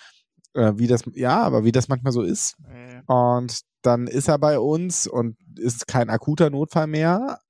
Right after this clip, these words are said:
Speaker 1: und ist für eine O P nach vierundzwanzig Stunden geplant und bekommt dann kurz bevor, äh, er operiert werden soll,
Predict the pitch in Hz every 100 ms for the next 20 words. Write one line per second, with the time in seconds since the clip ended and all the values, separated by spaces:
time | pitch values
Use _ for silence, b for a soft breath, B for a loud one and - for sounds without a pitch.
0 | _ - 117 - 120 - - 123 120 117
1 | 120 - b b b _ 113 110 117 135
2 | 123 127 127 120 _ _ _ _ _ _
3 | _ _ _ - - 98 104 104 123 120
4 | 113 120 104 110 - - 127 95 131 147
5 | - 139 139 151 185 - B B B B
6 | B _ 123 123 - 120 123 - 117 110
7 | - 160 196 - 220 165 131 127 131 143
8 | 165 170 202 _ _ _ _ _ _ _
9 | 135 120 _ - 117 101 107 120 127 135
10 | 127 123 123 123 131 131 -